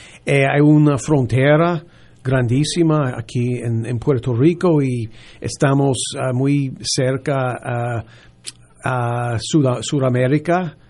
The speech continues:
en compara-, comparación al resto de los Estados Unidos, y hay muchos asuntos que emiten de, eh, esta, esta localización.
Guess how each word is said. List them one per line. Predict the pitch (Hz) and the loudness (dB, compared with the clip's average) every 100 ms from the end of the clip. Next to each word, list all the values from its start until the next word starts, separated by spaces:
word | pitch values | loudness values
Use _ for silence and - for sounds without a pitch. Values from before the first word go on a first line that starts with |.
| _ - | _ -10
en | 127 120 | -8 -6
compara-, | 135 117 135 123 - - - | -6 -4 -2 -2 -6 -12 -8
comparación | 131 113 131 123 123 135 131 | -6 -4 -2 -2 -2 -2 -2
al | 131 120 | -2 -4
resto | 127 120 147 123 | -2 -4 -4 -2
de | 127 | -2
los | 120 113 - - - - | -2 -4 -8 -18 -20 -6
Estados | 113 160 135 127 127 | -2 2 2 0 -2
Unidos, | 120 143 156 165 147 - - - - - | 0 4 6 6 2 -6 -20 -20 -20 -6
y | 127 | -2
hay | 123 123 | 0 0
muchos | 123 139 - 131 135 | 0 0 0 -4 -4
asuntos | 110 147 147 151 139 120 - | -2 0 0 0 -2 -2 -8
que | - 127 123 123 - - | -4 -2 -2 -4 -6 -8
emiten | 123 127 151 151 151 117 | -2 2 0 2 -2 0
de, | 113 113 | 0 -2
eh, | 120 127 123 123 | -2 -4 -4 -4
esta, | 113 - 117 117 113 | -6 -6 -4 -4 -6
esta | 123 - 123 | -8 -6 -4
localización. | 120 120 117 117 117 113 127 135 120 | -4 -6 -4 -4 -4 -6 -6 -6 -8